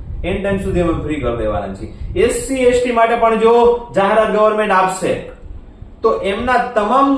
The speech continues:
ડોક્યુમેન્ટની જે તમારી રિક્વાયરમેન્ટ હશે ફોર્મ ભરવા માટે, તમામ પૂરા પાડી દેવામાં આવશે. તો એ તમને પણ આ સહાય મળવા પાત્ર છે, બરાબર. તો તમામ વિદ્યાર્થીઓને આનો લાભ મળવા પાત્ર છે. તો રાહ કોની જુઓ છો મિત્રો? આવી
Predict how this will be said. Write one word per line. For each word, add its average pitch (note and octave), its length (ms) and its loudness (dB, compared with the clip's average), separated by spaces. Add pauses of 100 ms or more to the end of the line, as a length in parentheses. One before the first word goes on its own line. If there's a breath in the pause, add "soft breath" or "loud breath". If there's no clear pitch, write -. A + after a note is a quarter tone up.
(140)
ડોક્યુમેન્ટની G#3+ 600 0
જે G3+ 120 -2
તમારી F#3+ 320 0
રિક્વાયરમેન્ટ F3 440 -2
હશે F3 240 -2
ફોર્મ E3 160 -4
ભરવા D#3+ 260 -2
માટે, D3+ 180 -6
તમામ D3+ 320 -4
પૂરા C3+ 200 -4
પાડી A2+ 300 -6
દેવામાં F#2+ 280 -6
આવશે. - 280 -16 (360)
તો A#2+ 80 -10
એ B2+ 80 -6
તમને A3 380 0
પણ A#3 160 0
આ G3 80 0
સહાય E3+ 340 -2
મળવા C#3 280 0
પાત્ર A2+ 280 -2 (120)
છે, - 140 -16 (480)
બરાબર. E3 300 -2 (260)
તો D#3+ 80 -4
તમામ F3+ 400 -2
વિદ્યાર્થીઓને F#3+ 500 2
આનો F3+ 140 -4
લાભ E3+ 260 2 (100)
મળવા F3 300 2
પાત્ર F3 320 2
છે. F3 220 -2
તો E3 180 -2
રાહ F3 220 2 (100)
કોની F#3+ 220 -4
જુઓ F3 220 -6
છો F3+ 160 -6
મિત્રો? E3+ 300 -4 (120)
આવી E3+ 300 0